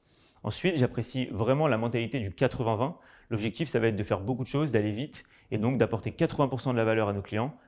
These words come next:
avec vingt pour cent du travail. Et enfin, j'aime aussi pouvoir, euh, proposer de nouvelles choses, proposer de nouveaux processus, challenger le status quo, et vraiment redéfinir, euh,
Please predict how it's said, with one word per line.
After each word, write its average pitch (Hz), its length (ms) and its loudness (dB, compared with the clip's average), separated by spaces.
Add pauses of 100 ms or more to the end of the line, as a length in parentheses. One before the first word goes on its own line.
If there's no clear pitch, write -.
avec 104 200 2
vingt 127 140 2
pour 123 120 -6
cent 117 120 -4
du 104 80 -4
travail. 87 260 -8 (800)
Et 110 80 -2
enfin, 160 400 2
j'aime 123 160 2
aussi 127 320 -4
pouvoir, 120 580 2
euh, 98 80 -8 (100)
proposer 156 380 2
de 131 60 0
nouvelles 120 160 2
choses, 143 440 -4 (200)
proposer 117 340 0
de 113 60 0
nouveaux 113 160 2
processus, 120 560 -4
challenger 120 320 2
le 120 60 0
status 107 300 -4
quo, 143 280 -2 (260)
et 127 80 0
vraiment 120 300 2
redéfinir, 127 800 0 (100)
euh, 98 300 2